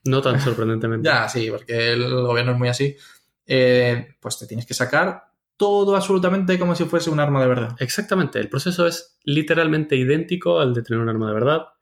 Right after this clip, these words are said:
Speaker 1: incluido
Speaker 2: Efectivamente.
Speaker 1: un examen de aptitud física y mental.
Speaker 2: Sí,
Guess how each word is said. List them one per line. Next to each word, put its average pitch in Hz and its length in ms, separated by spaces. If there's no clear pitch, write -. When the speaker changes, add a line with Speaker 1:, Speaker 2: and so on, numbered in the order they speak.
Speaker 1:
incluido 175 840
Speaker 2:
Efectivamente. 135 500
Speaker 1:
un 160 200
examen 147 600
de 127 280
aptitud 120 400
física 147 460
y 120 40
mental. 107 420
Speaker 2:
Sí, - 160